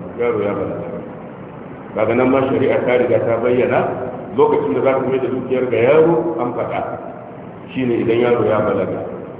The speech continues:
Ta yaya za a yi a san yaro ya balaga? An bayyana. Ɗayan abubuwa guda uku. "Wa fi haqqil jariyati bi shay'aini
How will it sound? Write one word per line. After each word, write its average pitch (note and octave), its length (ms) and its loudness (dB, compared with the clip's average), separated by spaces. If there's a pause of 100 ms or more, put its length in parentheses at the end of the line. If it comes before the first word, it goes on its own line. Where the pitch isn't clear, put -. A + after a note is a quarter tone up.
(280)
Ta D3 80 4
yaya D#3 240 6
za D3+ 80 6
a C#3+ 80 4
yi D3+ 80 6
a - 160 4
san C#3 160 2
yaro D3 240 4
ya C#3+ 160 4
balaga? D3 400 4 (480)
An B2+ 160 -4
bayyana. B2+ 380 -2 (240)
Ɗayan C3+ 340 4
abubuwa C3 420 0 (120)
guda G2+ 140 0 (100)
uku. D3+ 240 0 (1040)
"Wa G2 160 -6
fi A#2 80 -2
haqqil C3 320 0
jariyati C3 420 4
bi B2+ 140 -2
shay'aini C#3 460 2